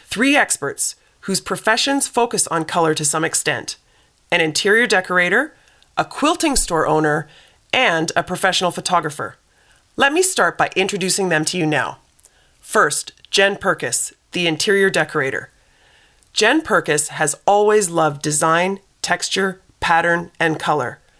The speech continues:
For over ten years now, she has managed her interior decorating and staging company called X and In. X and In, as in exterior and interior. Yes, she loves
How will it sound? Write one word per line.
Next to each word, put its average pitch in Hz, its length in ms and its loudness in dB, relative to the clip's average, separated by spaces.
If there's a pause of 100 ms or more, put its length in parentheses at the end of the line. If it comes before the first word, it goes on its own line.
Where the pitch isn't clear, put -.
(420)
For - 180 0
over 349 200 2
ten 277 300 0
years 240 260 2
now, 131 320 -4
she - 200 0
has 170 120 0
managed 175 380 2
her 180 100 2
interior 190 460 2
decorating 170 560 0
and 156 120 -2
staging 202 360 0
company 143 380 -4
called 156 400 0 (360)
X 175 300 0
and 170 240 -4
In. 143 320 -2 (720)
X - 360 -2
and 160 180 -2
In, 180 420 0 (320)
as 190 280 2
in 165 380 -4 (540)
exterior 151 800 -2 (220)
and 170 180 2
interior. 156 720 -2 (480)
Yes, - 500 0
she - 240 0
loves 185 720 0